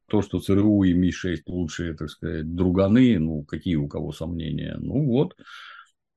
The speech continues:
Печально как-то, что так медленно это вылезает. Но я так подозреваю, что у нас часть наших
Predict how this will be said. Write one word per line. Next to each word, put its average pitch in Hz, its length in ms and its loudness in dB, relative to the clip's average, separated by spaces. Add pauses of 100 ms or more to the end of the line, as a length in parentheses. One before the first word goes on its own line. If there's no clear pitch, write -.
Печально 156 440 2
как-то, 110 300 2
что 107 840 2
так - 220 -2
медленно 98 560 4
это 80 220 -6
вылезает. 85 680 0
Но 123 80 2
я 165 120 4
так 131 200 -4
подозреваю, 113 540 0
что 101 180 -6
у 104 100 -2
нас 110 300 -2
часть - 460 -4
наших 92 480 -2